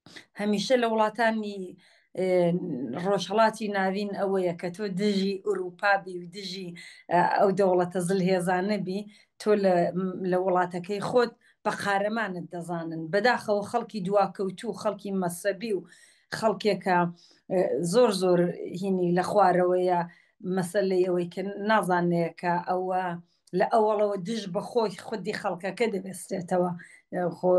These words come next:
ئەردوغان لە وڵاتی ئوروپا دوو-، دوورە. ئەگەر شەڕێک ساز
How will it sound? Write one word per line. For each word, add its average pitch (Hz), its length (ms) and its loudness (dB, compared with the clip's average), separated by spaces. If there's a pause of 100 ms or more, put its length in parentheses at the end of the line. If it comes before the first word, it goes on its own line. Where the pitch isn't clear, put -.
(680)
ئەردوغان 196 500 2
لە 196 100 2
وڵاتی 202 340 2
ئوروپا 185 460 0
دوو-، 208 340 -4
دوورە. 185 360 -4 (400)
ئەگەر 175 240 -4
شەڕێک 220 420 2
ساز 208 300 0